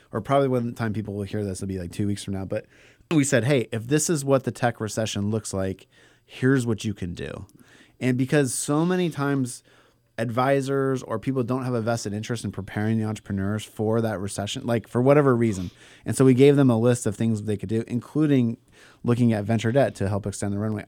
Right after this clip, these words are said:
I'm a huge believer in what you said, which is get the money on your balance sheet before the music stops. And I don't think, I don't think we're looking at anything like it was in two thousand eight, two thousand nine, two thousand ten, but, like, you know, it'd be nice to have a little extra money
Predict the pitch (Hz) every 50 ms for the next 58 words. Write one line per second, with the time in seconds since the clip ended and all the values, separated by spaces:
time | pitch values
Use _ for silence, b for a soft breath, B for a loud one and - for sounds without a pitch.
0 | - 113 131 143 139 127 - - - 160 180 180 160 - 127 123 123 120 107 110
1 | 110 110 107 107 104 95 - 127 123 - 98 95 98 98 95 - 101 95 98 b
2 | b b b b b b _ - 123 117 - 143 131 131 123 123 120 117 110 107
3 | 101 110 107 107 107 110 - - 101 95 90 98 95 - 110 107 110 107 98 95
4 | 98 101 101 107 113 - - 127 123 131 - - - - - - 123 123 - 160
5 | 202 202 170 175 156 135 - - b b b b b b b b b b b b
6 | - 127 143 160 170 165 165 156 147 139 139 131 135 131 123 117 120 120 120 113
7 | 120 113 110 107 107 107 104 104 101 104 110 107 101 104 98 - - 113 107 107
8 | 95 98 104 107 104 101 - 107 101 101 95 98 101 101 101 98 92 - 95 92
9 | 95 92 - 151 165 147 120 101 110 101 - 101 107 104 101 - - b b b
10 | b b b b b b b - 117 117 110 104 98 - - _ - - 131 127
11 | 117 143 143 135 131 135 139 139 139 - - 131 117 113 120 117 117 113 110 107
12 | 113 117 113 117 113 110 107 - - 104 104 110 113 113 107 104 101 98 98 95